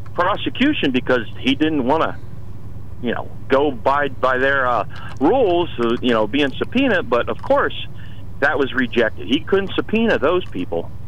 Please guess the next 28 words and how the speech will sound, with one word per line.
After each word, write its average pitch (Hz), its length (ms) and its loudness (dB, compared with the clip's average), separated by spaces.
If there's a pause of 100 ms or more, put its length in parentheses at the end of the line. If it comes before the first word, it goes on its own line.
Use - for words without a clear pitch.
(220)
but 113 120 2
they 139 140 2
can 143 180 -2
subpoena 127 420 0
him. 107 260 0 (440)
Now, 208 120 2
where 247 260 2
is 247 140 -2
the - 60 -6
two-tier - 440 0
justice 131 420 0
system? - 400 -6 (460)
Well, 131 140 6
we 156 100 2
got 165 160 2
Eric 220 320 2
Holder, 247 380 2
who 156 140 4
was, 135 200 2
uh, 120 300 2 (520)
you 120 140 0
know, 113 220 2 (500)
uh, 95 160 0
charged 147 380 2
with 120 260 0
contempt 131 460 0
of 101 100 0
Congress, 113 480 0